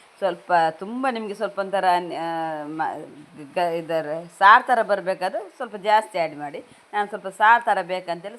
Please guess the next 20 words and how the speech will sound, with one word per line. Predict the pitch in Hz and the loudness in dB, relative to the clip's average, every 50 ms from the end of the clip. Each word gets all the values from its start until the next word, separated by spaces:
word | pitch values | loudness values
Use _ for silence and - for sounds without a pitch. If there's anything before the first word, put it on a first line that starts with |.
| - - | -16 -8
ನಾನು | - 202 190 180 | -6 -4 -4 -4
ಸ್ವಲ್ಪ | 175 185 156 170 | -6 -12 -16 -16
ಜಾಸ್-, | 170 151 175 190 208 233 233 - _ _ _ _ 156 | -12 -6 -2 0 0 0 0 -4 _ _ _ _ -6
ಜಾಸ್ತಿ | 190 202 220 247 247 247 - 220 | -2 -2 -2 -2 -4 -8 -12 -8
ಮಸ್-, | 185 180 180 180 - - 165 165 | -6 -6 -6 -6 -8 -10 -10 -10
ನೀರನ್ನು | 170 190 196 190 175 170 170 165 | -8 -8 -8 -6 -4 -2 2 4
ಆ್ಯಡ್ | 170 175 170 | 4 4 2
ಮಾಡಿದ್ದೀನಿ. | 151 151 143 139 131 135 147 175 240 - - - - _ _ - | -2 -8 -10 -10 -10 -12 -12 -12 -12 -14 -20 -20 -20 _ _ -14
ನಿಮಗೆ | 208 226 214 196 170 | -12 -10 -6 0 2
ದಪ್ಪವೇ | 202 208 208 - 269 262 254 240 | 2 2 2 2 0 2 2 2
ಬೇಕಾದರೆ | 202 214 196 196 - 185 190 233 277 | 2 0 0 0 0 -2 -2 -2 -4
ನೀವು | 277 262 226 208 | -8 -4 -2 -2
ಅದಕ್ಕೆ | 190 190 190 220 | -2 -2 -6 -8
ನೀರು | 202 208 208 196 180 | -8 -6 -4 0 2
ಆ್ಯಡ್ | 175 170 175 160 | 2 2 2 0
ಮಾಡಬೇಡಿ, | 165 160 147 143 131 139 139 147 208 | -2 -4 -4 -4 -6 -12 -12 -8 -4
ಅದರಲ್ಲೇ | 254 240 196 214 208 196 185 185 | -4 -4 -2 -2 -4 -2 -2 -4
ನೀವು | 175 175 170 170 | -4 -4 -6 -6
ಮಿಕ್ಸ್ | 180 190 185 - 175 | -8 -10 -12 -10 -8
ಮಾಡಿ. | 180 151 131 131 160 | -8 -8 -6 -6 -10